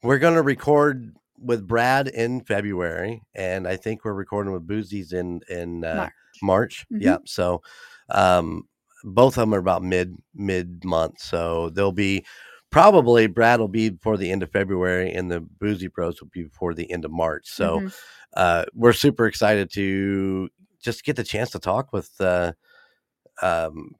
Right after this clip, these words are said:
Speaker 1: paranormal investigators outside of just our local group that we,
Speaker 2: Mm-hmm.
Speaker 1: you know, that we know. So definitely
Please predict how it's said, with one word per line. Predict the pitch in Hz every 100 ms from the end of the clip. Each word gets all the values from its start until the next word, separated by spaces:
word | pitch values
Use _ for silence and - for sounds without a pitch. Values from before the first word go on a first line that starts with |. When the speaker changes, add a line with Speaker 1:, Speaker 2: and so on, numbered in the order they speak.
| -
Speaker 1:
paranormal | 101 98 95 92 85 _ _ _ _
investigators | 110 87 98 - 95 98 92 87 - _ _ _ _ _ -
outside | 101 - - 101
of | 92
just | 85 101 101
our | 95
local | 90 98 98 87
group | 85 95
that | - 90
we, | 95 208 220
Speaker 2:
Mm-hmm. | 220 233 101
Speaker 1:
you | 90
know, | 87 85
that | 92 87
we | 92 131
know. | 104 80 80
So | - 85 76 - - - - - - - - - _ _ _ _
definitely | 143 160 156 92 80